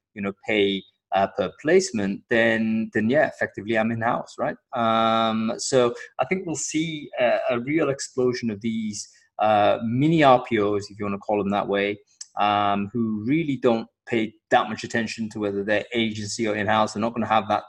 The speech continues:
in their mindset. All of us were agents at one point, so let's not forget that, um, uh, including al-, almost every <laughs> in-house person. I've,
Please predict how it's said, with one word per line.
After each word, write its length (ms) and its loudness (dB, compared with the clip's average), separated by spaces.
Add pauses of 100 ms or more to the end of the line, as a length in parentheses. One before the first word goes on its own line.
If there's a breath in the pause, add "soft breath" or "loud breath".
in 120 -4
their 120 0
mindset. 540 0 (280 loud breath)
All 180 6
of 100 2
us 140 2
were 260 4
agents 460 -2
at 140 -4
one 280 -4
point, 260 -2
so 140 -10
let's 200 -6
not 200 -10
forget 280 -8
that, 200 2 (360 loud breath)
um, 760 4
uh, 120 2
including 420 -2
al-, 260 -2
almost 260 -2
every 280 4
<laughs> 40 4
in-house 340 4
person. 340 0
I've, 160 0